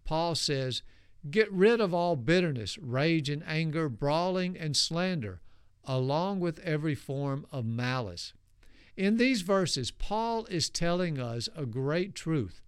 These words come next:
He's telling us these sins don't exist in isolation.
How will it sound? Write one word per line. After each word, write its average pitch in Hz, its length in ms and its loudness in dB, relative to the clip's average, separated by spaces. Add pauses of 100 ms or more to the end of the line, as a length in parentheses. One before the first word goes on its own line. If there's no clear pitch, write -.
(520)
He's 233 300 2
telling 202 440 2
us 127 320 -2 (240)
these 175 460 2
sins 170 540 2
don't 156 380 2
exist 127 680 0
in 151 200 -4
isolation. 131 880 -2